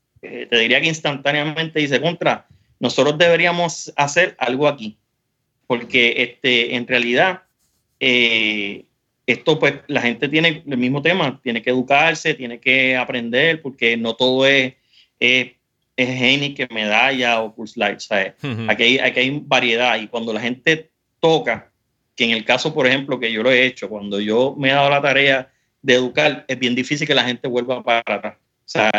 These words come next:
Speaker 1: entonces ya, ya la medalla o la Coors Light, lo que sea, no, no es, no es lo que ellos están buscando.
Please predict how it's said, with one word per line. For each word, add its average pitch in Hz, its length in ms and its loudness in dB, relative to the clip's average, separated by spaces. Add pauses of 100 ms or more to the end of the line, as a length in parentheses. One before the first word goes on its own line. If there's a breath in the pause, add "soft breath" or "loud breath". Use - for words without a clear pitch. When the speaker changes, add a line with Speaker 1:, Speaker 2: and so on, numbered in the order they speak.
Speaker 1:
entonces 110 480 0
ya, 127 380 2
ya 120 160 2
la 131 100 -2
medalla 143 800 2
o 123 120 0
la 117 380 -4
Coors 120 220 -8
Light, 147 320 2 (380)
lo 131 60 -2
que 127 100 -2
sea, 151 200 2
no, 120 240 -2
no 117 280 -2
es, 135 400 2 (380)
no 135 100 2
es 151 40 4
lo 147 80 4
que 131 60 2
ellos 127 100 2
están 139 180 -2
buscando. 113 480 -6